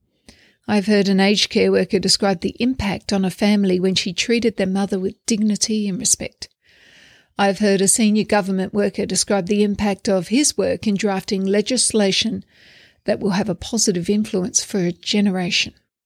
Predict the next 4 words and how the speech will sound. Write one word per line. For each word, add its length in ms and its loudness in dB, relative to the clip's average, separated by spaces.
In 140 2
the 60 0
Bible, 540 -2
sin 580 0